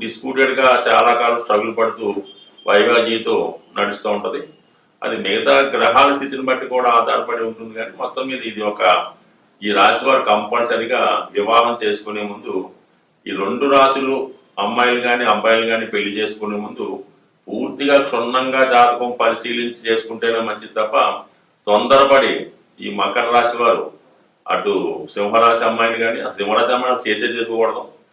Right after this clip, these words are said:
ఇంకా కర్కాటక రాశి అమ్మాయిని చేసుకున్నప్పుడు అబ్-, అయితే అబ్బాయి లేదా అమ్మాయిని, అబ్బాయి, అమ్మాయి లేదా అబ్బాయిని చేసుకున్నప్పుడు జాగ్రత్తగా ఆలోచించి మిగతా దోషాలు ఏమీ లేనప్పుడు ఎక్కువ శాతం అంటే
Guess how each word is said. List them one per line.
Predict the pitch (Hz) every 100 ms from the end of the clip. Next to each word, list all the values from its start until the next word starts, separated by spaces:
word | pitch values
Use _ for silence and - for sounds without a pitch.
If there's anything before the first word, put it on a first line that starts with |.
| _ _ _ _ -
ఇంకా | 139 143 135 123
కర్కాటక | 120 147 143 143 143 143
రాశి | 143 139
అమ్మాయిని | 135 131 135 135
చేసుకున్నప్పుడు | 127 127 127 123 123 131 117
అబ్-, | 110 120
అయితే | 120 -
అబ్బాయి | - 127 127
లేదా | 127 117
అమ్మాయిని, | 120 120 147 127
అబ్బాయి, | 117 120 117 110
అమ్మాయి | 113 117
లేదా | 117 110
అబ్బాయిని | 107 110 110
చేసుకున్నప్పుడు | 104 104 104 107 - 107 107 - _ _ _ 98
జాగ్రత్తగా | 101 117 120 - 120 110
ఆలోచించి | 110 110 113 110 104 104
మిగతా | 104 - 123 120
దోషాలు | 113 113 120 117 113
ఏమీ | 117 107
లేనప్పుడు | 95 107 120 - 131 - - _ _ - - - 95
ఎక్కువ | 92 - 147 151 143
శాతం | 135 139 -
అంటే | 110 139